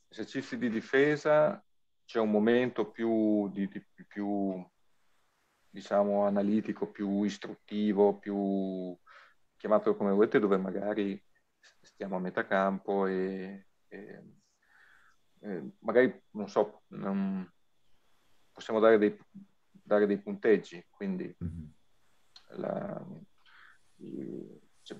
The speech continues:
Speaker 1: nel senso che l'esercizio non è che finisce con il tiro, l'esercizio finisce con la difesa che recupera la palla,
Speaker 2: La palla.
Speaker 1: però l'attaccante può continuare ad attaccare, quindi l'attaccante deve andare a rimbalzo d'attacco, se, se prende la palla continua ad attaccare lui.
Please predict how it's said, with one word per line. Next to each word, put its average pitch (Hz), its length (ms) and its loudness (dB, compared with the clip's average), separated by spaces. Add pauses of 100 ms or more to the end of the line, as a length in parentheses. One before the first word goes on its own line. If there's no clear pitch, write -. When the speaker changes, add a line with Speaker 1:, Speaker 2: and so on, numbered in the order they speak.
Speaker 1:
nel 101 180 -4
senso 107 220 -2
che 110 100 0
l'esercizio 104 540 -4
non 107 180 4
è 120 80 4
che 104 120 -4
finisce 104 920 0 (160)
con 98 160 -6
il 92 160 -4
tiro, 98 520 -6
l'esercizio - 520 -10
finisce 113 1000 0
con 101 160 -2
la 98 80 2
difesa 104 380 -4
che - 80 -10
recupera 98 340 -2
la 107 100 4
palla, 101 420 2
Speaker 2:
La 90 60 -10
palla. 82 200 -12 (760)
Speaker 1:
però 107 180 2
l'attaccante 104 540 4
può 98 140 -8
continuare 95 360 -2
ad - 80 -2
attaccare, - 360 2
quindi 95 200 -8
l'attaccante - 600 -6
deve 98 280 2
andare 98 180 4
a 95 40 2
rimbalzo 98 360 -4
d'attacco, 98 420 2
se, 90 320 -8
se - 240 -14
prende 95 280 -4
la 104 100 4
palla 101 220 6
continua 92 400 -4
ad 90 80 -6
attaccare 90 480 -6
lui. 92 320 -4